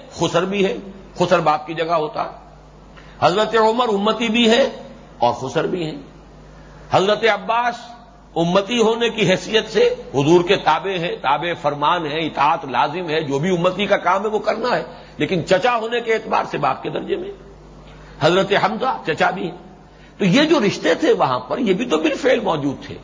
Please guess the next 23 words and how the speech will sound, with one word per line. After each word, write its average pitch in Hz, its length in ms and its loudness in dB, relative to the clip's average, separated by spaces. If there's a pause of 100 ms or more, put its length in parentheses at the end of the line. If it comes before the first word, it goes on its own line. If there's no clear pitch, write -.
(480)
اس - 180 -2
لیے 220 160 4
کہ 233 120 -2
اس 190 220 0
وقت 247 280 -2
تو 226 80 0
حضور 196 460 -4
صرف 226 260 2
رسول 214 300 -2
اللہ 180 260 2 (100)
کی 240 140 -2
حیثیت 196 340 -2
سے 180 80 -2
نہیں 135 220 -2
تھے، 381 280 -4 (500)
بلکہ 208 300 2
جب 202 200 0
آپ 233 160 2
بنفس 220 340 -2
نفیس 220 460 0
موجود 196 440 0
تھے 233 120 6
تو 220 400 0